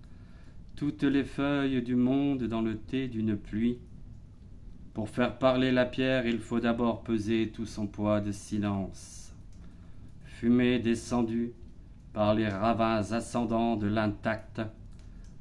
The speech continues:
Ô terre, arrêt, la brume de tes lèvres.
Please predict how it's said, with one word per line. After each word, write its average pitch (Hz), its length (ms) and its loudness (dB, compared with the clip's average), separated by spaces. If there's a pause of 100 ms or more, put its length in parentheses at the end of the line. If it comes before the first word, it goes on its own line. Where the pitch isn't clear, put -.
(160)
Ô 120 240 4
terre, 113 760 2 (540)
arrêt, 107 500 4 (840)
la 104 160 2
brume 110 520 4
de 107 100 0
tes 104 160 -2
lèvres. 98 480 0